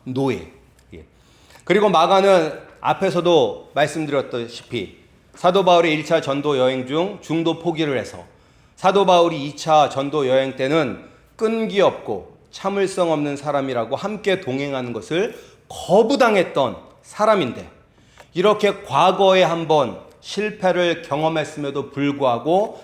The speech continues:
하나님께서 그를 다시 쓰시고 있다는 것을 알 수 있습니다.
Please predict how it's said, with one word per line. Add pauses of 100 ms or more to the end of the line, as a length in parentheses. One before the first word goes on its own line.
(120)
하나님께서 (260)
그를 (220)
다시
쓰시고
있다는
것을 (120)
알
수
있습니다.